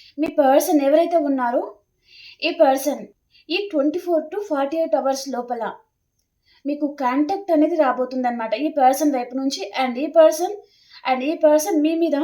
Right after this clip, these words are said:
చాలా ఫ్యాషన్‌గా ఫీల్ అవుతారన్నమాట.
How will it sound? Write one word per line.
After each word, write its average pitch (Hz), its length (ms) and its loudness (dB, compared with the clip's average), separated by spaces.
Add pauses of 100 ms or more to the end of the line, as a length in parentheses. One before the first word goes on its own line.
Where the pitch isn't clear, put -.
(600)
చాలా 294 200 2
ఫ్యాషన్‌గా 302 600 0
ఫీల్ 330 260 -2
అవుతారన్నమాట. 247 560 -4